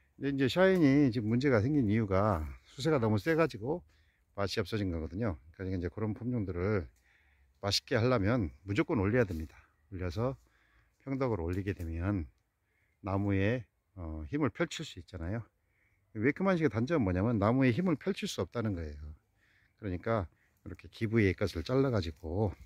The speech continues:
가까운 걸 잘라서 하는데, 겨울에 잘라버리면 간단하겠죠. 근데 너무 늦게 자르니까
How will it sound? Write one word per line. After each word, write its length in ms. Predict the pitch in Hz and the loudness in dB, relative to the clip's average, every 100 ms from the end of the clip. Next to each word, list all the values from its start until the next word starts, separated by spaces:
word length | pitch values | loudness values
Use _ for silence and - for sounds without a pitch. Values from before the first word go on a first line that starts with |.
| - - | -20 -20
가까운 300 | - 95 90 | -8 -6 -6
걸 80 | |
잘라서 480 | - 120 95 101 135 - _ _ _ _ | -6 -2 0 0 -2 -6 _ _ _ _
하는데, 400 | 113 107 127 95 - | -2 4 6 4 4
겨울에 320 | 143 196 185 | 8 10 10
잘라버리면 640 | 196 196 175 156 113 85 | 6 6 6 4 2 0
간단하겠죠. 580 | 110 110 117 95 90 110 | -4 -2 0 0 -2 -2
근데 160 | 98 92 | -2 2
너무 240 | 104 113 | 2 2
늦게 200 | 104 131 | 0 -4
자르니까 800 | 131 113 101 87 85 87 95 | -4 0 0 -2 -2 2 2